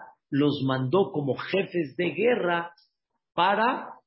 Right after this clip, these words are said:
destruir a Midian. Y la pregunta es,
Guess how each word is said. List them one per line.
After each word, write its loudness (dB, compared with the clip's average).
destruir 2
a -2
Midian. -2
Y -8
la -4
pregunta -2
es, -2